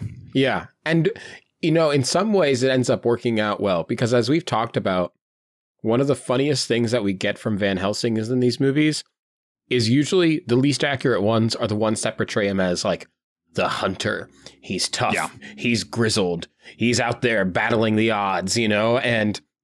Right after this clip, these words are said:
Speaker 1: this Van Helsing kind of touches, he's, he's both not accurate,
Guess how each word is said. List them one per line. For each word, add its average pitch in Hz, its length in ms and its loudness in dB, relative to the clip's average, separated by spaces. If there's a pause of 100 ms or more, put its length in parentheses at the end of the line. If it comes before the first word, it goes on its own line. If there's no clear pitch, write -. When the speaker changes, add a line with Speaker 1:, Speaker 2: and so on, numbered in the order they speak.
(140)
Speaker 1:
this 143 240 0
Van 202 160 2
Helsing 180 540 2 (920)
kind 160 360 0
of - 120 -2
touches, 151 500 0 (280)
he's, 156 500 0 (400)
he's 160 220 2
both 190 240 0
not 143 240 2
accurate, 185 520 0